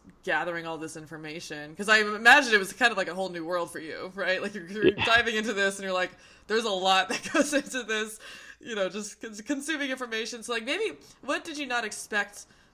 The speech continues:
Speaker 1: to be so important or to be so pivotal to that growth early on that ended up really being a major component of what you were doing?
Speaker 2: Um, you know, I think, uh, uh, underestimating,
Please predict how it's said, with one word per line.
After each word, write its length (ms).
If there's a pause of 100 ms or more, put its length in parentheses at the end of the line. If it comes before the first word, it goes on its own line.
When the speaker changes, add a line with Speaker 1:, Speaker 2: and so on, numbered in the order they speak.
Speaker 1:
to 120
be 180
so 240
important 720 (320)
or 80
to 80
be 140
so 160
pivotal 440
to 120
that 260
growth 540
early 320
on 320
that 120
ended 200
up 80 (240)
really 220
being 200
a 60
major 260
component 640
of 480
what 180
you 80
were 60
doing? 340 (680)
Speaker 2:
Um, 640
you 140
know, 100
I 80
think, 440
uh, 40
uh, 260
underestimating, 1080